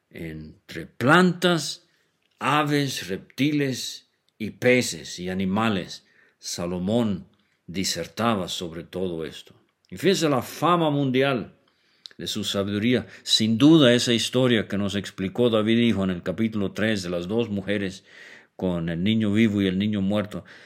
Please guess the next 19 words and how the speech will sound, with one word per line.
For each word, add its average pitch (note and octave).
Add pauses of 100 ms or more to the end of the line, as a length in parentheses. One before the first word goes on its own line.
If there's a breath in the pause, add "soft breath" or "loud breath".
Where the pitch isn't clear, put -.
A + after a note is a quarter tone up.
(140 loud breath)
eh, -
estas C3+
historias B2+
correrían A2+
como G#2+
pólvora A2+
en E2+
el F2+
mundo A2
de F2+
su E2
tiempo. F#2+ (580 loud breath)
Y F#2
dice A#2+
el A2+
versículo G#2
treinta G2
y F#2+
cuatro, G2+